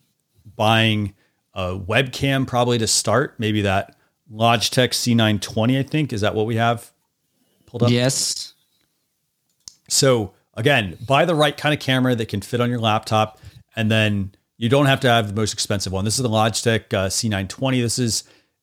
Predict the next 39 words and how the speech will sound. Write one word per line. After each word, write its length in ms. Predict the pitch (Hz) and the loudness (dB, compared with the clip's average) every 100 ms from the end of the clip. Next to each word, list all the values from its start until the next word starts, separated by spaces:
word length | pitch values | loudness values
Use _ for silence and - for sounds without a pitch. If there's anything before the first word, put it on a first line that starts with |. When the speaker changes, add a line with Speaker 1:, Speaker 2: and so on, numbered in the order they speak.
| - | -8
Speaker 1:
I 80 | 113 | -4
think 140 | 185 | -2
it's 100 | 208 | 2
about 100 | 220 | 2
a 40 | |
hundred. 520 | 120 139 131 143 127 - | 2 2 2 2 2 -6
It, 180 | - 117 - | -10 -12 -8
it's 140 | 113 | 0
actually 220 | 185 - | 0 2
gone 140 | 120 120 | 2 2
up 100 | 104 | 0
in 80 | 87 | -2
price. 280 | 120 87 | -2 -2
Wow. 300 | 104 107 92 - _ _ | -2 -2 -2 -10 _ _
Uh, 220 | 107 107 | -2 -2
these 240 | 104 135 143 | 0 0 2
were 80 | |
normally 280 | 131 127 131 | 2 4 2
about 320 | 120 113 113 _ - _ _ | 2 2 0 _ -20 _ _
fifty 400 | - - 127 135 | -8 -4 -2 0
to 80 | 110 | 0
seventy 420 | - 135 110 135 | 2 0 0 0
dollars, 560 | 120 - - 156 160 - - - _ | 0 -4 -4 -4 -4 -8 -16 -20 _
and 140 | 120 | 0
they're 100 | 127 | 2
now 340 | 123 127 127 123 | 4 4 4 4
up 140 | 123 175 | 2 2
to 260 | 120 113 113 | 4 2 2
Speaker 2:
<laughs> 0 | |
Speaker 1:
a 100 | 113 | 0
hundred 340 | 123 123 120 | 0 2 2
and 400 | 107 104 101 101 - | 0 0 0 -4 -2
eight. 340 | 117 175 - | -2 -2 -4
I've 160 | 113 110 | -4 -2
seen 160 | 143 | 2
them 100 | 127 | 2
higher 240 | 110 113 107 | 2 2 2
than 120 | 95 | 0
that. 340 | 98 117 156 | -2 -2 -4